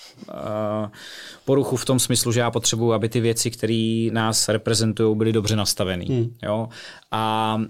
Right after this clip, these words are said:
Speaker 1: ono se to v průběhu času dost intenzivně promítá na číslech. Já řeknu jenom dva příklady. Eh, když k nám přichází klient, tak, eh, ten zdroj, ze kterého přichází, nebo to, co ho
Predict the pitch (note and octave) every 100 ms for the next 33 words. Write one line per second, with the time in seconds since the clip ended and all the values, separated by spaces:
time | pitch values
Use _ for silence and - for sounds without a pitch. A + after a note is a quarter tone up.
0 | - _ _ _ _ _ _ _ _ -
1 | A#2+ A#2 - A#2+ A#2 _ _ - - -
2 | A2+ A2 A2 A2+ A2 - A#2 A2+ A2+ A2
3 | A2 - - A#2 A#2 - A#2 A#2 A2+ A2+
4 | A2+ A2+ A2 G#2+ A2 G#2+ G#2+ G#2 G#2 G2+
5 | A2+ - G2 - G2 G#2+ A2 G#2+ A2 G#2+
6 | - G#2+ - G2 F#2 - - - - -
7 | - - - G2 F#2+ F#2+ F#2+ G#2+ A2 -
8 | A#2+ A2+ - A#2 A#2 - G#2+ G2+ B2+ E3+
9 | - _ _ _ _ _ _ _ _ -
10 | - - G#2+ G2+ - G2+ G2 A#2 A2 F#2
11 | G2+ A2+ A2+ G#2+ - A2 G#2 A2 A2+ -
12 | G2+ G2 G2+ A2+ B2 G2+ - A2+ A2 A2